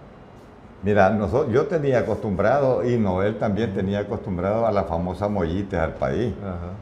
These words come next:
Speaker 1: ¿verdad? Tenía que lanzar todos los días Julio Moya para que Nicaragua ganara. Tenía que lanzar todos los días en las finales,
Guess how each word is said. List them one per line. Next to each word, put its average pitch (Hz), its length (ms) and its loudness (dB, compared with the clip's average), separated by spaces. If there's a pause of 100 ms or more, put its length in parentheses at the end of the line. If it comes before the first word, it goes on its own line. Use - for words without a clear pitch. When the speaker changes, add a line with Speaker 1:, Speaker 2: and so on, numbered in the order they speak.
(100)
Speaker 1:
¿verdad? 95 240 -2
Tenía 95 320 2
que 110 80 2
lanzar 95 380 0
todos 104 200 2
los 95 140 0
días 101 300 0
Julio 98 260 0
Moya 90 340 0
para 87 220 0
que 82 100 -2
Nicaragua 82 540 -2
ganara. 85 460 0 (340)
Tenía 104 320 2
que 117 100 0
lanzar 104 360 2
todos 110 260 2
los 95 140 0
días 107 180 4
en 95 60 2
las 87 100 -2
finales, 95 540 0